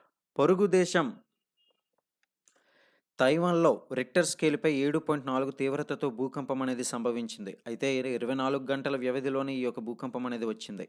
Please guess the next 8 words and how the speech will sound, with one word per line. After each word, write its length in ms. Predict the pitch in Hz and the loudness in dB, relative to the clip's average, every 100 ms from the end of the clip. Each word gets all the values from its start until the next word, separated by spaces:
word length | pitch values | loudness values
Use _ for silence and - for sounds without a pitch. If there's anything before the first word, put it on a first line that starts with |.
| - 127 | -10 -6
ఈస్ట్ 300 | 139 - 147 | -6 -4 -6
కోస్ట్ 440 | 131 135 - 117 - _ _ _ - | -4 -4 -4 -6 -6 _ _ _ -6
అలానే 320 | 110 120 147 135 151 _ _ _ _ _ _ _ _ _ | -2 -2 -2 -4 -6 _ _ _ _ _ _ _ _ _
హన్సు 320 | - 143 - 180 | 2 2 4 4
కేంద్రంగా 640 | 160 151 147 147 147 139 131 - _ _ _ _ | 4 4 6 6 6 6 4 -4 _ _ _ _
గురువారం 480 | 110 127 160 165 156 | 2 4 8 8 8
ఉదయం 240 | 135 147 143 | 4 0 0
భూమికి 460 | 127 151 151 160 | 0 0 -2 -2